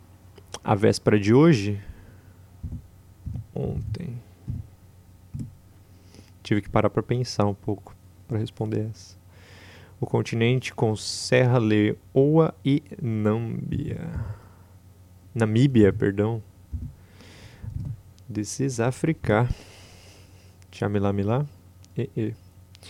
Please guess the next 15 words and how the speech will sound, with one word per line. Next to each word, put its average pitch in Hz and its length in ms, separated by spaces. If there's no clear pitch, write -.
Popular, 135 440
tombo 165 360
de 156 80
surfista 139 720
na 143 160
onda. 120 840
Caldo 120 420
não 185 160
cabe, 139 400
ué. 139 260
Tombo 135 480
de 101 120
surfista - 680
na 104 160
onda. 104 480